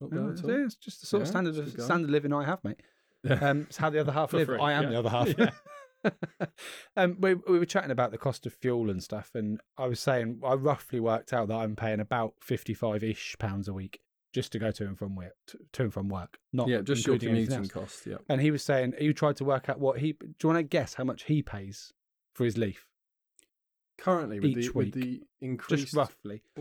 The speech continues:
Speaker 2: His
Speaker 1: Ooh.
Speaker 2: prices haven't gone up yet. He's
Speaker 1: Oh, so
Speaker 2: in a,
Speaker 1: he's on
Speaker 2: he's
Speaker 1: the
Speaker 2: in a
Speaker 1: old
Speaker 2: lock-, he's in a
Speaker 1: tariff.
Speaker 2: locked tariff until next July.
Speaker 1: Fifteen pounds.
Speaker 2: No,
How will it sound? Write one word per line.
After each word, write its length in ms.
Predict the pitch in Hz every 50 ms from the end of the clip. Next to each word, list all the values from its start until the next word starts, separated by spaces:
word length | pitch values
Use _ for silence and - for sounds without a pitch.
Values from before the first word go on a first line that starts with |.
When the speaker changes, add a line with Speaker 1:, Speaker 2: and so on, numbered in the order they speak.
| 147 135 117
Speaker 2:
His 180 | 156 160 147
Speaker 1:
Ooh. 20 | 95
Speaker 2:
prices 320 | 98 151 147 131 - 131
haven't 180 | 127 135 135 123
gone 140 | - 127 127
up 100 | 123 - _
yet. 120 | 113 107 - _ _ _ _ _ _ _ _ _ _ _ -
He's 120 | 117 113
Speaker 1:
Oh, 60 | 143
so 40 | 127
Speaker 2:
in 60 | 120
a, 20 | 143
Speaker 1:
he's 80 | 135
on 40 | 135
Speaker 2:
he's 100 | 131 131
Speaker 1:
the 60 | 131
Speaker 2:
in 40 | 127
a 40 | 131
Speaker 1:
old 80 | 131 131
Speaker 2:
lock-, 180 | 131 131 - -
he's 160 | 139 120 131
in 60 | 127
a 40 | 123
Speaker 1:
tariff. 100 | 123 123
Speaker 2:
locked 320 | 127 127 - - - - _ _ _ _
tariff 320 | 123 123 117 113 107 - _
until 320 | 113 110 104 - 117 110 107
next 380 | 110 113 120 117 - _ -
July. 420 | _ - 110 104 110 104 95 101 - _ _ _ _ _ _ _ _ _ _ _ _ _ _ _ _ _ _ -
Speaker 1:
Fifteen 560 | - - 135 127 - - 120 117 113 107 101
pounds. 540 | 107 104 101 95 101 110 110 - - - _
Speaker 2:
No, 160 | - 123 107